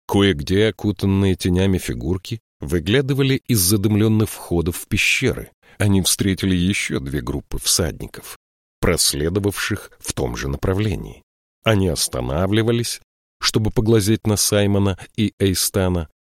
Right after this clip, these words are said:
а потом поспешно удалялись, как и первая группа.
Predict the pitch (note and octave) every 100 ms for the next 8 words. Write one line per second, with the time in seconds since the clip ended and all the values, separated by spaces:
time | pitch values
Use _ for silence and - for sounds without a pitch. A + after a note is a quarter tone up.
0 | _ _ A#2 C#3 G#3 G3+ - - - -
1 | F3 - D3 - C3+ G#2 E2 D2+ F#2 G#2+
2 | G#2+ - _ _ - - C#3 - D2+ A#1
3 | B1 G#1+ A1+ A1+ _ -